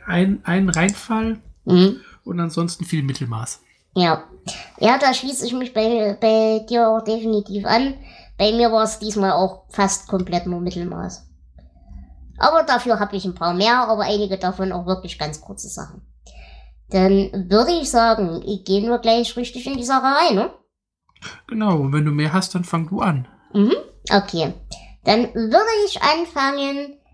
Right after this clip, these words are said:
Speaker 2: mit einem Menschen, der mich schon seit geraumer Zeit in meinem literarischen Leben begleitet, nämlich Dirk Bernemann. Äh, ist dir sicherlich ein Begriff?
Speaker 1: Ja, natürlich.
Speaker 2: Äh, und ich habe festgestellt,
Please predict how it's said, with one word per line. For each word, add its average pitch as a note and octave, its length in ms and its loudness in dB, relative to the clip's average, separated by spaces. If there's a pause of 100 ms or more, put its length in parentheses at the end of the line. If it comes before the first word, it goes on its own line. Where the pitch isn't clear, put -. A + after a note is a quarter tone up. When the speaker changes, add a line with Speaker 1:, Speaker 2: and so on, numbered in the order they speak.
(160)
Speaker 2:
mit D4 380 0
einem B3+ 680 0
Menschen, A#3+ 640 -2
der G#3+ 200 2
mich A3+ 300 -4
schon A3+ 220 -2
seit F#3+ 400 -4
geraumer C#4+ 440 4
Zeit C#4 300 0
in C4 160 -4
meinem A#3+ 320 2
literarischen A3+ 640 0
Leben G3+ 480 0 (440)
begleitet, F#3 600 0
nämlich E4 500 0
Dirk F4+ 260 2
Bernemann. G#3+ 600 -2 (600)
Äh, A3+ 320 0
ist B3+ 160 -6
dir C4+ 100 -4
sicherlich C#4 400 -4
ein A#3+ 160 2
Begriff? - 420 -2 (520)
Speaker 1:
Ja, C3 280 -6 (220)
natürlich. C3+ 560 -6 (480)
Speaker 2:
Äh, B3 280 4 (120)
und C#4+ 160 -2
ich C#4 180 -6
habe C#4+ 220 2
festgestellt, A#3+ 960 0